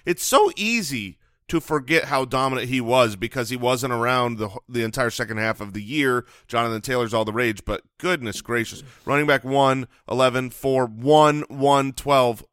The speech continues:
all top twelves and three wi-, uh, running back one overall finishes within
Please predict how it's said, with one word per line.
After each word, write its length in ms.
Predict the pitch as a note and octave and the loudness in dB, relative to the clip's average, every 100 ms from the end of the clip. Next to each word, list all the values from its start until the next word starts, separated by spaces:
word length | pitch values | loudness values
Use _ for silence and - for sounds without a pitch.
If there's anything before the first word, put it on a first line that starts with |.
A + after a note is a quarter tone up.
| - | 2
all 460 | C#3+ G3 G#3+ F#3+ _ _ - | 6 8 6 0 _ _ -2
top 260 | F3 E3+ | 0 0
twelves 320 | - D#3 C3 - C#3 | 2 0 0 -2 -6
and 260 | C#3 C3+ _ | -4 -6 _
three 640 | - - E3+ F#3+ G3+ G3+ - _ _ _ _ | -16 -8 -2 0 0 -4 -10 _ _ _ _
wi-, 220 | B2+ E3 - | 2 2 2
uh, 120 | D3 A#2+ C3+ | -6 -6 -10
running 260 | C3+ D3+ E3 | -2 0 2
back 160 | D3+ - - | 0 -2 -10
one 440 | A#2+ D#3+ F#3 D#3 - | 0 4 6 4 4
overall 520 | E3+ D3 C3+ D#3 D3 | 4 6 6 6 6
finishes 720 | - D3+ C#3 - A2 G#2+ - | 2 -2 -2 -2 -4 -6 -8
within 540 | A#2+ B2 C3+ B2+ B2+ | -6 -4 -2 -2 -4